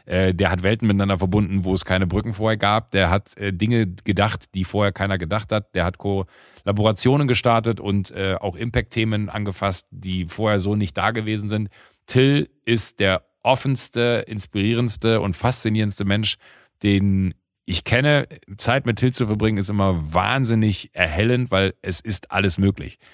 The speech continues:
In dem Universum von Till gibt es den Satz, „Das geht nicht“, einfach nicht. Und das ist nicht so ein Spruch, wo man sagt, äh, es gibt ja so Typen, über die man dann sagt, „Ja, bei dem ist immer alles möglich.“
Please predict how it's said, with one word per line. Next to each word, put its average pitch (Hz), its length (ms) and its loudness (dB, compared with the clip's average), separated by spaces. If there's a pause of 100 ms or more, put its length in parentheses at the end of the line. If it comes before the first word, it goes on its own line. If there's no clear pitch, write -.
(120)
In - 100 -10
dem 85 160 0
Universum 101 540 2
von 90 200 2
Till 113 380 2 (240)
gibt 113 240 0
es 107 100 0
den 92 160 -2
Satz, 95 200 0
„Das 82 180 -2
geht 95 220 0
nicht“, 80 240 -4
einfach 78 200 -4
nicht. 71 140 -8
Und 80 60 -2
das 78 100 -4
ist - 160 -6
nicht 110 140 2
so 101 100 -2
ein 87 80 2
Spruch, - 360 -2
wo 98 40 -2
man 92 140 2
sagt, 95 240 2 (460)
äh, 90 360 -2 (380)
es - 160 -18
gibt 87 160 -8
ja 95 40 0
so 85 60 0
Typen, 85 260 0
über 82 140 2
die 85 80 0
man 87 100 2
dann 80 120 2
sagt, 82 180 0
„Ja, 71 120 0
bei 69 100 -4
dem 69 160 -8
ist 71 100 -14
immer 85 120 -10
alles 82 100 -8
möglich.“ 90 200 -10